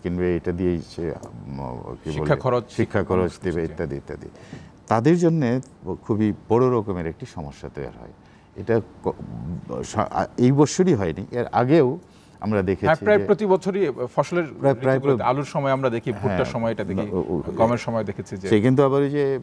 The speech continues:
Speaker 1: যে বছর আমাদের হাওরের জমিগুলো
Speaker 2: জি।
Speaker 1: নষ্ট হয়ে গেল ফসলগুলো একেবারেই,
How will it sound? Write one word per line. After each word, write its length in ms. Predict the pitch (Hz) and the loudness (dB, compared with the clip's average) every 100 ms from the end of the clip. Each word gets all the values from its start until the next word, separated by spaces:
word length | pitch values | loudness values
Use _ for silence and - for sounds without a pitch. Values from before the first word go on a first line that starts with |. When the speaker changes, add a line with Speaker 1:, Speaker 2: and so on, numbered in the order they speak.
| 123 | -6
Speaker 1:
যে 80 | 131 | -2
বছর 320 | 127 120 135 | -2 -2 -2
আমাদের 340 | 131 131 127 123 - 53 - | -2 -2 -2 -4 -6 -14 -8
হাওরের 380 | 101 107 127 131 117 60 87 | 0 2 4 2 -2 -8 -4
জমিগুলো 520 | 110 107 92 87 82 - | 0 2 2 2 0 -2
Speaker 2:
জি। 120 | 95 71 - 82 | -12 -16 -8 -2
Speaker 1:
নষ্ট 280 | 104 - | -2 0
হয়ে 220 | 131 117 92 | 2 4 4
গেল 180 | 80 | 0
ফসলগুলো 560 | 78 82 - 80 73 71 | -2 -6 -6 -4 -4 -4
একেবারেই, 460 | 71 73 73 107 | -4 -4 -2 -2